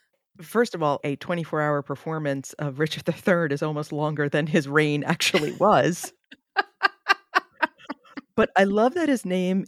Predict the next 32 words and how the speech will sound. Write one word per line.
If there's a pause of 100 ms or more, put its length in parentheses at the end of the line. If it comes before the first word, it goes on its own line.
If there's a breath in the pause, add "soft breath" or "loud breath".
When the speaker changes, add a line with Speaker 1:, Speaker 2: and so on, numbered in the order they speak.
Speaker 2:
is,
is
Thomas
Joly, (340)
because
you
know (220)
every
Brit
is
going, (100)
"It's
Tom
Jolly." (420)
<laughs> (2750 loud breath)
Which
is
actually
a
very
good
name
for
a
person
who's
gonna
be
doing
these
ceremonies. (360 soft breath)
Speaker 1:
Yes.